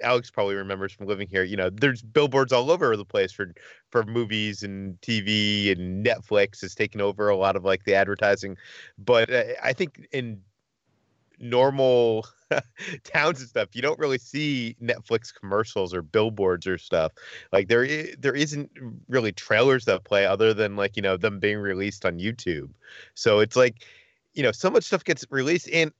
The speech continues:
oh, in the, on top of that, what makes it even worse is,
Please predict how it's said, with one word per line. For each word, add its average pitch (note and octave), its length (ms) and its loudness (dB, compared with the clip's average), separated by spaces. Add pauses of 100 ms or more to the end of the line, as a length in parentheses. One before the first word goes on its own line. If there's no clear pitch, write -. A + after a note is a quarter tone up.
oh, D#3+ 160 4 (200)
in D3+ 200 0
the, B2+ 240 -6 (160)
on B2+ 100 -2
top - 420 -2
of B2+ 80 0
that, F#2 240 0
what G2 100 -6
makes B2 240 -6
it C3 40 -4
even G#2+ 260 -6
worse A#2 360 2
is, F#2+ 320 -6